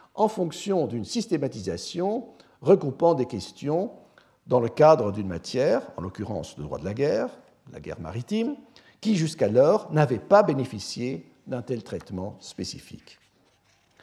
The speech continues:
Mais l'œuvre de Gentili n'est pas seulement une illustration offrant une image de la transition de la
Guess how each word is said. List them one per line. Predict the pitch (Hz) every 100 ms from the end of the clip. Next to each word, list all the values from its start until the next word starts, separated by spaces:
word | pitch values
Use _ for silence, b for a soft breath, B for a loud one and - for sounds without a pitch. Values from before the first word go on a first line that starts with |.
| b b b b
Mais | 190
l'œuvre | 254 220 196
de |
Gentili | 170 196 208 247
n'est | 226
pas | 214
seulement | 196 202 196 226 254 196 -
une | 185 175 165
illustration | 196 180 156 - 147 - 240 240 202 -
offrant | 151 - 196 180 156
une | 175 147 185
image | 170 180 165 127 110
de |
la | 120 110
transition | - 214 160 156 - 208 156
de | 104
la | 107